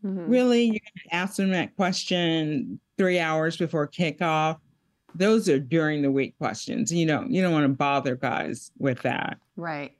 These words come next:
Speaker 1: Right, absolutely.
Speaker 2: Mm-hmm.
Speaker 1: And it's also a reminder, too, to fans out there. Like,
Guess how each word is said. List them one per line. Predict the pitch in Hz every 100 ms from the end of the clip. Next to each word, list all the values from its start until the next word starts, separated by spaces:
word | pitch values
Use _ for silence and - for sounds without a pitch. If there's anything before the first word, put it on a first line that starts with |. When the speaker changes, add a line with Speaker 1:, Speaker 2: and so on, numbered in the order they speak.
| _ _
Speaker 1:
Right, | - 165 147 -
absolutely. | 196 202 160 202 160 160
Speaker 2:
Mm-hmm. | -
Speaker 1:
And | 277
it's | 302
also | 339 339 349
a |
reminder, | 311 254 254 254 233
too, | 208 269
to | 190
fans | - 185 220 247 160 160
out | 151 147
there. | 165 156
Like, | 156 160